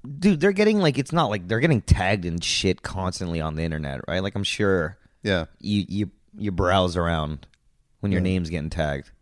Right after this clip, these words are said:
Speaker 1: Like, C J has to know. The entire internet said he was cursed by GoDaddy. It's like, there's no way he doesn't know that.
Speaker 2: And his wife
Speaker 1: They're
Speaker 2: is, like
Speaker 1: tagging his wife, talking shit to his wife, for God's
Speaker 2: Yeah.
Speaker 1: sakes. Like,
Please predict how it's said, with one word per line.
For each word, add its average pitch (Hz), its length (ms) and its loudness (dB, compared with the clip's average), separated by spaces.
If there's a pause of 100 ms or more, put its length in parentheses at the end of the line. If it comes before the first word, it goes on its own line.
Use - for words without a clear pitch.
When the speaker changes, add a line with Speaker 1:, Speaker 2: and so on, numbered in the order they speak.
(1160)
Speaker 1:
Like, 135 180 -2
C 208 240 2
J 165 120 6
has 151 260 6
to 135 60 0
know. 113 480 4 (560)
The 139 240 4
entire 175 420 8
internet 135 420 4
said 113 160 2
he 110 100 2
was 95 120 -2
cursed 107 300 0
by 95 120 2
GoDaddy. 85 480 2
It's 101 120 -4
like, 117 100 -4
there's 120 180 -2
no 139 120 4
way 123 160 6
he 110 60 0
doesn't 101 280 0
know 95 200 0
that. 78 280 -4 (260)
Speaker 2:
And 123 200 4
his 104 120 2
wife 104 320 6
Speaker 1:
They're 196 120 6
Speaker 2:
is, 90 200 0
like 101 120 4
Speaker 1:
tagging 220 240 8
his 196 120 6
wife, 196 320 6
talking 190 340 4
shit 190 300 2
to 180 80 4
his 156 140 6
wife, 151 320 2
for 135 160 -2
God's 104 260 4
Speaker 2:
Yeah. 82 60 -2
Speaker 1:
sakes. 90 320 0
Like, 92 180 -2